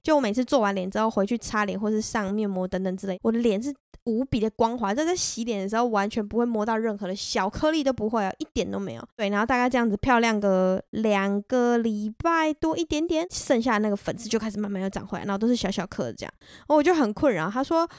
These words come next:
如果做脸没有办法代谢掉，因为正常情况下是你，你脸越做粉刺会越小颗，然后粉刺的量会越少。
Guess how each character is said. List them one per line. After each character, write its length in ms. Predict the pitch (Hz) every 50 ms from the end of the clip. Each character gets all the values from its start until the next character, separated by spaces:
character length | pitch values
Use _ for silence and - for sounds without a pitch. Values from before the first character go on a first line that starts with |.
| - - - - _
如 180 | 254 294 359
果 320 | 370 349 247 226 202 185 - -
做 320 | _ - - 381 320 247 214
脸 120 | 202 185
没 120 | 185 208 269
有 100 | 269 226
办 160 | 254 269 247
法 160 | - - 160
代 260 | - - 254 214 196
谢 240 | 208 - - 220 190
掉， 200 | 196 208 196 220
因 80 | 269 311
为 80 | 302
正 260 | 285 - - 311 247
常 240 | 220 - 202 190 190
情 140 | - - 196
况 180 | 226 226 226 226
下 140 | 240 214
是 100 | 214 233
你， 340 | 220 202 185 180 190 185 - - _ _
你 160 | - 170 180
脸 260 | 190 190 202 180 180
越 200 | 208 254 262 226
做 180 | 214 - 262 220
粉 180 | - 196 160 202
刺 160 | - - 254
会 160 | 254 247 233
越 140 | 247 233 220
小 180 | - - 196
颗， 220 | 196 - - 208 190
然 100 | 190 190
后 80 | 214
粉 160 | 226 - 208 196
刺 200 | - - 262 233
的 80 | 233
量 200 | 269 285 262 226
会 120 | 233 240 220
越 220 | 208 214 196 156
少。 280 | - - - - -